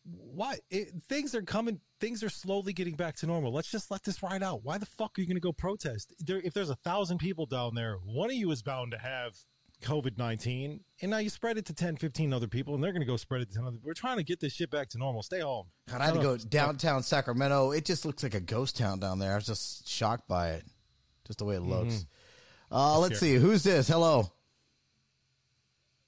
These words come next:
Speaker 2: Oh, hang on one second. This is, every time I do this, it keeps changing the speaker. Hey, who's this? Hello?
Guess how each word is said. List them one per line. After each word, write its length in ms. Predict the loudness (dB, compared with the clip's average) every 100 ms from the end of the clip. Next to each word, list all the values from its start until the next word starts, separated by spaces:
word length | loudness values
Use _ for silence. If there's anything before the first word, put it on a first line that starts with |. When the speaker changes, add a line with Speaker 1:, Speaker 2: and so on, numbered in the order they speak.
| _ _ _ _ _ _ -6
Speaker 2:
Oh, 180 | -6 -6 _
hang 200 | 0 2
on 140 | 4 6
one 180 | 4 4
second. 360 | 4 2 0 -8 -4
This 200 | -2 -4
is, 100 | -6 -4
every 220 | 2 2 4
time 180 | 4
I 60 | 6
do 160 | 6 6
this, 200 | 6 2
it 120 | 0
keeps 200 | 0 0
changing 340 | 0 2 2
the 80 | 0
speaker. 480 | 0 -2 -2 -6 -8 _ _
Hey, 240 | 2 4 6
who's 180 | 6 6
this? 300 | 4 2 -6 -14 -16 -20 _ _ _ _ _ _ _ _ _ _ _ _ _ _ _ _ _ _ -6
Hello? 380 | -2 2 0